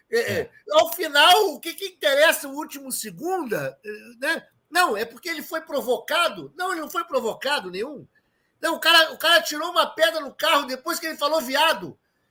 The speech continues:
Speaker 1: Então não foi um problema de, de homofobia, foi um problema da pedra. Olha, pelo amor de Deus, é, é, é querer ocultar,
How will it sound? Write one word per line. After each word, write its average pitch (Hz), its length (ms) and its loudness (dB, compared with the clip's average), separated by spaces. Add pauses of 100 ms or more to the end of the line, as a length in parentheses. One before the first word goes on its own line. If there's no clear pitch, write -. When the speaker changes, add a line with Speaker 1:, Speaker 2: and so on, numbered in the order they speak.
Speaker 1:
Então 330 360 -4
não 359 160 -4
foi 392 260 2
um 311 220 -6
problema 320 380 -2
de, 277 280 -12
de 202 140 -12
homofobia, 262 680 -2
foi 302 180 -8
um - 20 -18
problema 302 240 -2
da 330 120 2
pedra. 269 600 0 (240)
Olha, 160 480 0 (320)
pelo 302 180 -6
amor 285 280 0
de 359 100 -8
Deus, 247 300 2 (280)
é, 240 440 -4
é, - 20 -6
é - 20 -6
querer 285 260 -4
ocultar, 277 880 2